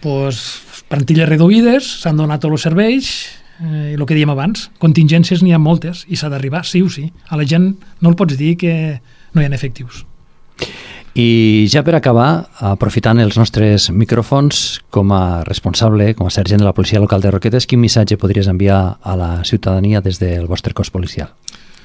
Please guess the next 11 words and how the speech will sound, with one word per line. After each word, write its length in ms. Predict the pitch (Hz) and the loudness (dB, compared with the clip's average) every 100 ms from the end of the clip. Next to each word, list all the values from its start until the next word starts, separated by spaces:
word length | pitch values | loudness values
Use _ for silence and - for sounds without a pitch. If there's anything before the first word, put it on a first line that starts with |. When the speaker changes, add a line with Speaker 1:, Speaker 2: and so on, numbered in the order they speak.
| - _ - _ | -20 _ -20 _
Speaker 1:
El 60 | 143 | -6
missatge 580 | 131 139 139 147 147 143 | -4 -4 -4 -2 -2 -4
és: 160 | 120 - | -4 0
tenen 240 | 160 156 | 2 2
policia 320 | 143 151 160 | 2 -2 -2
local, 400 | 143 139 196 262 294 _ _ _ _ _ _ | -4 0 0 0 -4 _ _ _ _ _ _
és 140 | - 160 | -4 -2
una 100 | 151 | 0
policia 200 | 143 156 | 0 -2
local 320 | 143 156 135 - - 170 | 0 -2 -4 -8 -10 -4
digna, 400 | 131 196 240 | 2 4 4